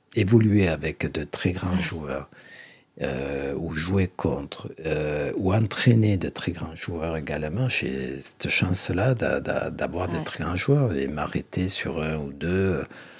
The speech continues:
Speaker 1: je, qui, qui, qui définissent un petit peu l'expression que j'adore chez un joueur. C'est, c'est peut-être comme un, un joueur avec qui j'ai joué, Odell,
Speaker 2: Ouais.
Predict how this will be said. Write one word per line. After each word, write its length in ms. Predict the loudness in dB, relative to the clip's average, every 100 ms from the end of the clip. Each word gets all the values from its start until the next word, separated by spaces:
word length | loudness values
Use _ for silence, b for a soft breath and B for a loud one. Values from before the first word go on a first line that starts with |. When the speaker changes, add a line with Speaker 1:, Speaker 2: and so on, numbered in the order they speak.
| B B B
Speaker 1:
je, 420 | -4 -2 0 -2 -4 -6 -8 -14 -16 _ _ _ _ _ _ -10 -2
qui, 140 | -2
qui, 100 | -2 -4
qui 160 | -2 6
définissent 600 | 6 8 8 10 8 6
un 80 |
petit 200 | 2 -2
peu 340 | 0 0 0 2
l'expression 760 | 0 -2 -2 -2 -2 0 -2
que 140 | -2 -2
j'adore 420 | -2 -2 -4 -2
chez 280 | -2 -2 -2
un 120 | -2
joueur. 320 | 2 2 2
C'est, 240 | 0 -2
c'est 160 | 0 -2
peut-être 380 | -4 -10 -10 -12
comme 260 | -10 -10
un, 160 | -8 -8 -10 B B B B
un 60 | -6
joueur 240 | -4 -2
avec 280 | -2 -2 -4
qui 140 | -6 -4
j'ai 160 | -2
joué, 300 | -2 0 0
Odell, 400 | 0 0 0 0 -4 _ b b b b
Speaker 2:
Ouais. 60 | -6